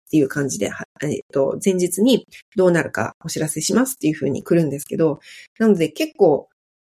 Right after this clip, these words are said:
予定を入れていても、直前に、ほんの数日前になって、ストが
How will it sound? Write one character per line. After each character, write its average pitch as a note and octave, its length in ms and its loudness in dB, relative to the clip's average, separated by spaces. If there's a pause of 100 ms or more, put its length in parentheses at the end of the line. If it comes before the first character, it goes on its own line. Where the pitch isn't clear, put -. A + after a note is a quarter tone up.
(440)
予 A#3 140 4
定 D#4 200 6
を D#4 120 6
入 C#4+ 140 4
れ C4+ 60 2
て C#4 160 2
い C4 80 0
て A#3 140 2
も、 F3+ 300 0
直 G#3+ 360 -2
前 A#3+ 160 8
に、 A#3 320 2
ほ B3 160 0
ん B3 80 6
の B3 80 4
数 B3 200 0
日 A#3+ 340 0
前 B3+ 240 4
に G3 140 2
な F#3+ 120 -2
っ F#3 40 -8
て、 G#3 280 -2
ス - 140 -6
ト G#3+ 100 6
が F3 260 0